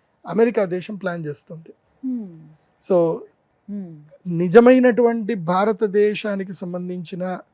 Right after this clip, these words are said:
Speaker 1: దేశభక్తులు గనక ఎంపీలు ఉంటే, వాళ్ళకి దేశభక్తి గనక ఉంటే గనక ఈ దేశాన్ని కాపాడడానికి ఉంటారు, లేదు అంటే పోతారు. So, అందుకే బుధుడు నీచంలో పడుతున్నాడు. షష్టగ్రహ కూటమిలో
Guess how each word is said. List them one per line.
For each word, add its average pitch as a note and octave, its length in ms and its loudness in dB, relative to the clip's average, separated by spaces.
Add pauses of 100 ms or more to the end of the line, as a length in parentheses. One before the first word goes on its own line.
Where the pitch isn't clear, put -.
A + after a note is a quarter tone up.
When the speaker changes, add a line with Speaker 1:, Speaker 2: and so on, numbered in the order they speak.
(680)
Speaker 1:
దేశభక్తులు G3 720 6
గనక F#3 520 0 (420)
ఎంపీలు F3 420 -2
ఉంటే, D#3+ 380 -6
వాళ్ళకి D#3+ 280 -2
దేశభక్తి F#3 680 -2
గనక E3+ 200 -6
ఉంటే E3 260 -8
గనక D#3+ 380 -8 (380)
ఈ E3+ 60 -4
దేశాన్ని F3+ 500 0
కాపాడడానికి D#3+ 720 -4
ఉంటారు, E3 340 -4 (520)
లేదు E3 440 0
అంటే E3 160 -16
పోతారు. F#3 380 -12 (560)
So, F#3+ 60 -4
అందుకే F3 380 0
బుధుడు F#3+ 440 2
నీచంలో G#3 500 -2
పడుతున్నాడు. D#3+ 560 -10
షష్టగ్రహ G#3+ 640 0
కూటమిలో F#3+ 640 -6